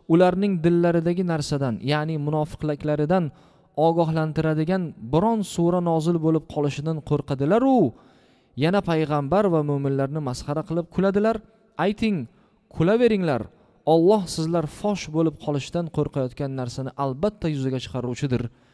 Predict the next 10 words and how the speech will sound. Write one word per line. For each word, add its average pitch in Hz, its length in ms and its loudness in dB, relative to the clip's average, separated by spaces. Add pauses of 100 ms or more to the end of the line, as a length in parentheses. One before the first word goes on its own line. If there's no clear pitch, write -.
(380)
degan 147 200 -2
oyatlar 135 420 -2
bilan 143 220 -6
boshlanadi. 101 500 -4 (1700)
Keyin 196 380 2 (1040)
u 208 120 6
munofiq 190 520 2
yaqinlashib 175 760 -2
kelib, 208 340 0 (540)
o'z 208 280 6